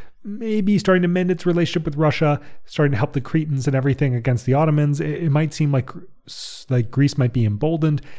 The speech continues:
but it was very weak internally. Now, around the same time the Cretan revolt was getting underway, Sultan Abdulaziz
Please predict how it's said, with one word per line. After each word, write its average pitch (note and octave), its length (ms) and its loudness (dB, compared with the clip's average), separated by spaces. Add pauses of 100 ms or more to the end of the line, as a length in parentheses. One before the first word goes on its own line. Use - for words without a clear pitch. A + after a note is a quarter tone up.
(160)
but D#3 180 2
it F#3 80 2
was C#3 140 4
very B2 360 2
weak G#2 300 0
internally. G#2 500 -8 (1300)
Now, A#2+ 180 0 (260)
around C3+ 220 2
the B2+ 80 2
same C3+ 220 0
time C#3 180 2
the B2 80 2
Cretan D3 380 -4
revolt F#3+ 280 4
was D#3+ 140 -2
getting C3+ 220 2
underway, A#2+ 460 2 (280)
Sultan F#3 360 0
Abdulaziz B2+ 760 2